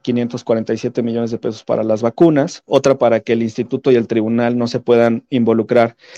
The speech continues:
en las determinaciones de nuestros órganos internos. Esa fue una reforma al artículo diez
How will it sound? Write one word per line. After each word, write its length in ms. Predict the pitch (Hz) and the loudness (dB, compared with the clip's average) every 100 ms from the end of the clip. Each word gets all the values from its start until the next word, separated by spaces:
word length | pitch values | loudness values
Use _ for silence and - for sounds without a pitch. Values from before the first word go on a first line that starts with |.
| - - | -20 -8
en 380 | 117 120 120 - | -2 0 0 -2
las 240 | 160 113 | 0 2
determinaciones 680 | 117 - 117 117 110 123 123 | 2 0 0 -2 -2 -2 0
de 80 | 120 | -2
nuestros 320 | 110 117 110 | -2 -4 -2
órganos 340 | 113 110 104 | -2 -2 -4
internos. 460 | - - 143 180 196 | -8 -4 -4 -4 -6
Esa 180 | 135 123 | -6 -4
fue 80 | 123 | 0
una 140 | 117 | 0
reforma 360 | 107 - 113 113 | -2 -4 -2 0
al 60 | |
artículo 480 | 104 104 110 117 107 | -2 -4 -4 0 0
diez 380 | 113 113 117 | 2 2 0